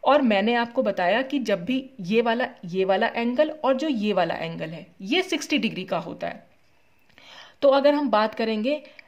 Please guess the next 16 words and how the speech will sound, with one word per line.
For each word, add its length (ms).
यहाँ 260
से 140
अगर 160
हम 120
इसको 220
देखना 320
शुरू 240
करें, 260
तो 380
ये, 520
ये, 500
ये 340
और 300
ये 200
वाला 220
group 280